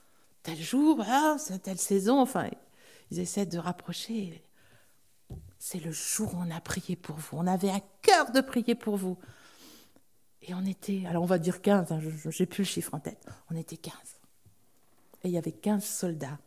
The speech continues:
armés autour de leur campement.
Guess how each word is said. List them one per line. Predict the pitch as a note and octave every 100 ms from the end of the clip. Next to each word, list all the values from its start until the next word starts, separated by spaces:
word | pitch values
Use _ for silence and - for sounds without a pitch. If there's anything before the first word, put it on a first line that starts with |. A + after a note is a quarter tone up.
| _ -
armés | E3+ C3+ C#3 - _ _ _ _ _ _ _ _ -
autour | F3 - D3
de | D3+
leur | C#3+ -
campement. | D3+ - -